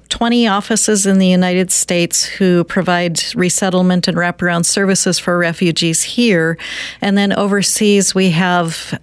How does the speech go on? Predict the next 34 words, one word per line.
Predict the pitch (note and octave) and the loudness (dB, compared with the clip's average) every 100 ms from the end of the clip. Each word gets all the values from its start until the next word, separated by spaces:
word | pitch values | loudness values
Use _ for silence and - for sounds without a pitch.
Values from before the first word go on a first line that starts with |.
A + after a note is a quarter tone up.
| - | -6
several | - - G3+ F#3+ F3+ E3+ D#3+ | -4 -2 -2 0 2 2 2
locations | E3+ E3+ F#3+ E3+ - E3+ F3 | 0 0 0 0 0 0 -2
overseas, | E3+ E3+ - F3 E3+ D#3+ | -2 -2 0 2 2 0
and | F#3 | 0
they | G3+ | 0
provide | B3 C#4+ B3+ G#3 G3 | 0 -2 0 0 -2
things | - G3 F3+ E3 | -2 0 2 0
like | F3 E3+ - - - - - | 0 -2 -8 -14 -14 -8 0
mom | F#3 F#3 F#3+ | 2 2 2
and | F3+ | 0
baby | E3+ F3+ F3+ | 2 0 2
wellness | E3+ E3+ F#3 G3 G3 F3 - | 2 2 2 2 2 0 -2
programs, | G#3 F#3+ E3+ F#3 F3+ F3+ F3 E3+ - | 0 0 0 0 0 0 0 0 0
and | - F3+ F3 E3 - - - | -2 0 0 -2 -6 -16 -4
they | G#3 | 0
really | G#3 A3 A3 | 2 2 2
do | G3+ F#3+ | 2 2
a | F3+ | 2
lot | F3 | 2
of | E3 - | 0 -2
education, | E3+ E3 D#3+ - F3 - D#3+ D#3+ | -2 -2 -4 -2 0 0 0 0
helping | F3 F3 F3+ E3 | 0 0 -2 0
people | F#3 E3 F3 E3 E3 - - - | -2 0 0 0 -2 -4 -14 -6
m-, | F#3 - E3+ | -4 0 0
make | G#3 A3 | 0 -2
a | |
better | G3 G3+ F#3+ | -2 0 0
life | E3 D#3+ F3+ | 0 0 -2
for | - F3+ | -4 -4
themselves | D#3+ D#3 - D#3 D3+ - | -2 -2 0 -2 0 0
right | E3+ D#3 | 0 0
where | E3 | -2
they | D#3 D#3 | -2 -2
are. | C#3+ D#3+ C#3+ | -2 -2 -6